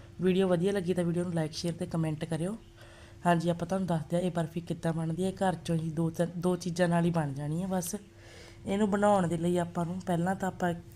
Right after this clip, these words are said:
ਇੱਕ ਕੜਾਹੀ ਲਵਾਂਗੇ, ਗੈਸ 'ਤੇ ਕੜਾਹੀ ਆਪਾਂ ਰੱਖ ਲਈ ਆ ਤੇ ਇਹਦੇ ਵਿੱਚ ਆਪਾਂ ਇੱਕ ਕਿਲੋ ਆ ਜਿਹੜਾ ਦੁੱਧ ਪਾ ਲਵਾਂਗੇ। ਇਹ ਦੁੱਧ ਆਪਾਂ ਫੁੱਲ ਕਰੀਮ ਲਿਆ ਵਾ ਤੇ ਇਹਨੂੰ ਆਪਾਂ ਉਬਾਲਿਆ ਨਹੀਂ ਹੈਗਾ, ਕੱਚਾ ਦੁੱਧ ਆ।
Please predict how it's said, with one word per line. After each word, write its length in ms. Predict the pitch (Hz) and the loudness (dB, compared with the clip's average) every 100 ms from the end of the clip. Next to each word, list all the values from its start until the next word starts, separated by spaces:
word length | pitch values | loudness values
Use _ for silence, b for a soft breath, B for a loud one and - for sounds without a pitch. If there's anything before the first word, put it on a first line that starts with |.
| - | -10
ਇੱਕ 140 | 190 - | -10 -6
ਕੜਾਹੀ 360 | 196 180 170 | 0 2 2
ਲਵਾਂਗੇ, 420 | 175 165 165 165 | 0 0 -2 -2
ਗੈਸ 340 | 190 175 170 170 | 0 2 2 0
'ਤੇ 140 | 185 | -6
ਕੜਾਹੀ 340 | 170 170 170 170 | -6 -2 0 0
ਆਪਾਂ 200 | 170 170 | 0 -2
ਰੱਖ 300 | 160 151 - | -4 -4 -4
ਲਈ 260 | 160 175 180 | 0 0 -2
ਆ 60 | 185 B B B B B - | -8 B B B B B -16
ਤੇ 60 | - | -2
ਇਹਦੇ 240 | 196 214 | 2 4
ਵਿੱਚ 240 | 220 208 190 | 4 4 0
ਆਪਾਂ 220 | 180 196 - | 0 -2 -2
ਇੱਕ 240 | 196 - | -2 -2
ਕਿਲੋ 360 | 175 185 180 175 | -2 0 2 2
ਆ 40 | |
ਜਿਹੜਾ 220 | 170 170 | 2 0
ਦੁੱਧ 300 | 165 175 170 | 0 -2 -2
ਪਾ 180 | 160 180 | 0 2
ਲਵਾਂਗੇ। 360 | 156 139 139 135 - B B B B B - | 0 -4 -10 -12 -16 B B B B B -4
ਇਹ 140 | 196 | -2
ਦੁੱਧ 260 | 190 185 170 | 2 2 4
ਆਪਾਂ 200 | 196 202 | 4 4
ਫੁੱਲ 340 | 202 180 170 | 2 2 2
ਕਰੀਮ 320 | 170 180 185 185 | 2 0 0 2
ਲਿਆ 320 | 175 165 165 | 4 4 4
ਵਾ 160 | 202 226 - - B B B B B - - | 2 0 -6 -18 B B B B B -18 -8
ਤੇ 100 | 196 - - | -8 -8 -2
ਇਹਨੂੰ 240 | 208 214 208 | 2 4 2
ਆਪਾਂ 220 | 196 214 | 4 2
ਉਬਾਲਿਆ 500 | 208 185 180 175 180 | 4 6 6 6 4
ਨਹੀਂ 180 | 180 165 | 4 2
ਹੈਗਾ, 180 | 156 196 | 2 0
ਕੱਚਾ 380 | 190 - 185 | -2 0 2
ਦੁੱਧ 280 | 170 165 156 | 4 2 2
ਆ। 80 | 220 | 0